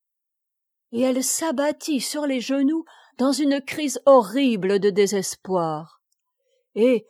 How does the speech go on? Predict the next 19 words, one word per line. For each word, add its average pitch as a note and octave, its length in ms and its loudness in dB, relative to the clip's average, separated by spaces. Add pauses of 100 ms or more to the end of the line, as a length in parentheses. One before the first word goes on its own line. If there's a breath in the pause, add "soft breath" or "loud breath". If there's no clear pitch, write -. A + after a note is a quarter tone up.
(140)
les A3+ 160 4
mains C4 200 4
crispées C#4+ 720 -2
sur B3 220 -4
la A3 140 2
toile B3+ 520 0
qu'elle A3 260 -2
tordait, A#3+ 680 -4 (440)
la A#3+ 200 4
bouche C4+ 440 0
collée D4+ 440 2
sur B3 280 -2
le A#3 180 4
lit, B3+ 380 0 (640)
elle C#4 220 4
cria C#4 640 0
d'une C4 260 2
voix C4+ 300 0
déchirante, A3 1200 -4